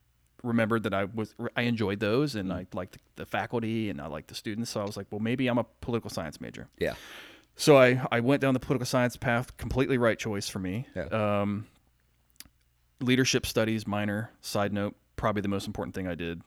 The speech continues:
Speaker 1: So impactful in my professional life. We could
Speaker 2: Nice.
Speaker 1: probably do a whole podcast on just that.
Speaker 2: Yeah.
Speaker 1: But chose the political science. And then, um, as I got to the end of the college, this is where the story gets interesting. And it's, like, the frustrating part for a student was,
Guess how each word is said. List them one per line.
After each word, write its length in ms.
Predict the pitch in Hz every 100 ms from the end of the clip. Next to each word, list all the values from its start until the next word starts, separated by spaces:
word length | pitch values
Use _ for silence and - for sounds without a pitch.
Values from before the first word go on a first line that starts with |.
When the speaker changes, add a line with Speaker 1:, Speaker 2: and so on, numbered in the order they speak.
| _ _ -
Speaker 1:
So 320 | - 127 113
impactful 460 | 104 - 98 - 87
in 60 |
my 200 | 90 85
professional 460 | 87 - 104 95 95
life. 220 | 87 85
We 60 | -
could 80 | -
Speaker 2:
Nice. 40 |
Speaker 1:
probably 120 | 98
do 100 | 85
a 40 | -
whole 120 | 78
podcast 420 | - - 71 -
on 80 | 82
just 180 | 73 -
that. 180 | 90 -
Speaker 2:
Yeah. 160 | - - - - - -
Speaker 1:
But 380 | 135 127 - -
chose 260 | - 131 120
the 80 |
political 380 | 117 139 127 -
science. 600 | - 123 123 117 - - -
And 160 | 113 117
then, 380 | 117 117 113 - -
um, 480 | 110 104 101 95 - _
as 160 | 113 110
I 80 | 110
got 180 | 131 123
to 60 |
the 120 | 127 120
end 100 | 110
of 60 |
the 60 | 113
college, 540 | - 113 104 107 - - -
this 240 | 113 127 -
is 160 | 120
where 300 | 120 113 110
the 80 | 104
story 340 | - 120 107 101
gets 160 | 101 117
interesting. 380 | 110 - 113
And 80 | 104
it's, 200 | 101 -
like, 180 | 98 -
the 80 | 101
frustrating 460 | - 98 110 101
part 260 | 98 101 85
for 80 | 85
a 60 |
student 340 | 85 107 90 -
was, 380 | 90 82 -